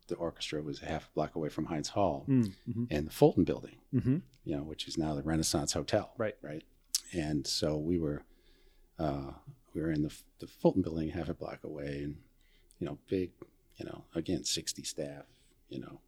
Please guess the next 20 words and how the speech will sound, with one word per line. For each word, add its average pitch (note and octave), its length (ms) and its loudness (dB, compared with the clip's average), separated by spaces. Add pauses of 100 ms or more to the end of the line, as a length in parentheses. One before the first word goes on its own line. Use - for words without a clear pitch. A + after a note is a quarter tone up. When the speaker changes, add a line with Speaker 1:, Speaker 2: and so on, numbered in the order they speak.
(400)
Speaker 1:
um, C3+ 420 -12 (680)
telemarketing. D3+ 600 2
It's - 120 4
still F#2+ 220 6
not D#2 160 4
become D2 260 -2
a C#2+ 40 -4
four-letter - 460 -4
word B2+ 260 -6
yet. A#2+ 160 -14
Speaker 2:
Right, G2+ 140 -10
Speaker 1:
I - 60 -12
Speaker 2:
right, G#2+ 100 -4
Speaker 1:
got D#2+ 160 2
Speaker 2:
right. E2+ 80 2
Speaker 1:
out - 180 2
before D2+ 320 0
that C#2+ 180 0
Speaker 2:
Right, A#2 280 0
Speaker 1:
happened. A2 200 -2